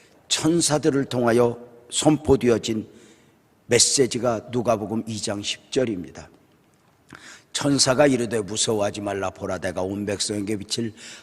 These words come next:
큰 기쁨의 좋은 소식을 너희에게 전하노라." 여기 큰 기쁨의 좋은 소식은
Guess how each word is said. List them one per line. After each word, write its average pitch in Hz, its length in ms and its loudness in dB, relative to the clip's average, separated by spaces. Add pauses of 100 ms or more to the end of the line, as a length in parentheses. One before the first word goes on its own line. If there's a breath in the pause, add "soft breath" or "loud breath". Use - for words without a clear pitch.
(140 loud breath)
큰 - 480 -4
기쁨의 104 520 -8
좋은 98 340 -8
소식을 98 480 -6
너희에게 90 600 -10 (260)
전하노라." 82 680 -10 (640 soft breath)
여기 104 260 -2 (120)
큰 202 500 -2
기쁨의 107 540 -4
좋은 98 360 -4
소식은 101 520 -4